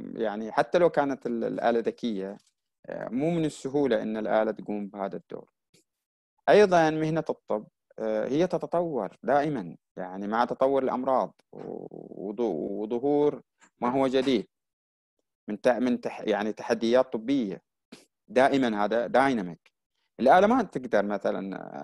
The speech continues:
آه، تطرح أفكار جديدة لمرضى ج-، جدد، م-، أو لمرض جديد مثلًا ظهر فجأة، و-، وما تقدر أيضًا تقترح دواء ما هو موجود أساسًا.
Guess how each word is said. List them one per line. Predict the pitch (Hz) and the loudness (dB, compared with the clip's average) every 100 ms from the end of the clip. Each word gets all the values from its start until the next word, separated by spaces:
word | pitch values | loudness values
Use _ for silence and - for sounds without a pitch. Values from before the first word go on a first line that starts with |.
| - | -12
آه، | - | -10
تطرح | 117 - 113 - | -8 -6 -6 -6
أفكار | - - 104 | -12 -4 -2
جديدة | 95 95 117 101 73 67 - - - | -2 -6 -4 -4 -6 -16 -20 -20 -16
لمرضى | 50 95 107 107 113 113 113 123 123 76 67 | -12 -8 -4 -2 -2 -2 2 2 2 -4 -12
ج-، | 95 _ - 101 123 | -16 _ -20 -4 -2
جدد، | 120 87 - _ _ _ _ _ - - | -2 -6 -10 _ _ _ _ _ -16 -8
م-، | 107 | -4
أو | 110 120 120 | 2 4 4
لمرض | 113 117 123 117 | 4 4 2 2
جديد | 98 110 113 135 104 - - | -2 -4 0 0 -2 -6 -16
مثلًا | 98 95 98 95 | -16 -10 -10 -4
ظهر | 98 117 113 107 - | -2 2 2 2 -2
فجأة، | - 104 82 - _ _ _ _ _ _ | -4 -4 -6 -18 _ _ _ _ _ _
و-، | - 98 120 | -10 -6 0
وما | 139 185 | 2 4
تقدر | 196 160 156 143 | 2 2 4 6
أيضًا | 160 147 135 151 | 4 4 2 -2
تقترح | - - 143 131 | -6 -4 -2 0
دواء | 131 123 131 156 151 123 | 2 4 6 6 2 -2
ما | 120 107 - 151 | -6 -8 -4 -4
هو | 170 | 0
موجود | 160 156 185 151 101 | 0 0 0 -2 -4
أساسًا. | - 87 - 85 | -8 -10 -12 -16